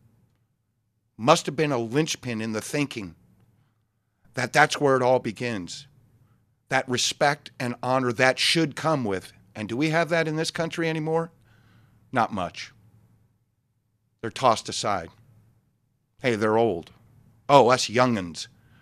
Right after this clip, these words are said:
we have all the good ideas, but we don't have any wisdom, the wisdom of experience. When you compare that nail of the great commandment and all the law hanging upon it to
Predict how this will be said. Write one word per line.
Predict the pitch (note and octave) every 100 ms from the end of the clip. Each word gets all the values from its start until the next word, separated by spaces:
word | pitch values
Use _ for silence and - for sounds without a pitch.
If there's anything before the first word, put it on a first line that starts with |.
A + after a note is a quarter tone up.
| _ A#2
we | D3 D3 C3+
have | F#2 A2+ G#2+
all | G#2+ A2+ G#2
the | G2
good | F#2+ G2+
ideas, | G2 F#2+ G#2+ F#2 E2+ D#2 - _ _ _ _ _ _ _
but | A2 G#2+
we |
don't | A#2 A2+
have | A2 G#2+
any | A2 F#2
wisdom, | F#2 G2+ F#2 E2+ E2 D2 _ _
the | G2+
wisdom | G2 A#2 - G2+
of | F#2
experience. | F#2 - - G#2 G2 E2+ D#2+ - - _ _ _ _ _ _ _ _ _ _ _ - - - _ _ _
When | C3 D#3
you |
compare | A3+ D#3 - D3 D3+ G2+ - - _
that | - B2 -
nail | A2 B2+ C#3 F#2 - - _ _
of | G#2+
the | G2+
great | G2+ A#2+ C3+
commandment | A#2+ A2+ A2 A2+ A2+
and | G#2 G#2
all | A#2+
the | A#2
law | G2+ G#2 G2+
hanging | A2+ G#2+ G#2
upon | F2+ - G#2+ G2
it | -
to | - G#3 D3 E2